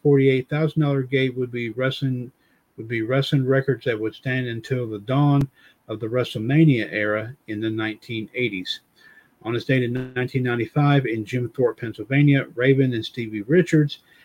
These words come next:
defeated the Public Enemy, the late Rocco Rock and Johnny Grunge, to win the E C W World Tag Team titles. On this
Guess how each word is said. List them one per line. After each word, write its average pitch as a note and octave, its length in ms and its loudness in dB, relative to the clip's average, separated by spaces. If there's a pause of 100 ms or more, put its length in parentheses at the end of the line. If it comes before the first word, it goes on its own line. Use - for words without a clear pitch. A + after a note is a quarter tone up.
(160)
defeated B2+ 420 -2
the - 80 -10
Public D3+ 440 2
Enemy, C3 420 2 (120)
the G#2 100 -2
late A2+ 260 -2
Rocco A#2 320 -2
Rock A2+ 400 -4
and G2+ 160 -12
Johnny G2+ 300 -8
Grunge, C#3+ 420 2 (340)
to A2+ 100 -12
win A#2 180 -6
the A2+ 240 -2
E D3 40 2
C D3 220 0
W A#2+ 520 -2 (240)
World A2+ 320 0 (200)
Tag G#2 300 -6
Team G2+ 320 -14 (100)
titles. - 540 -14 (2000)
On A#2 120 -4
this - 260 -8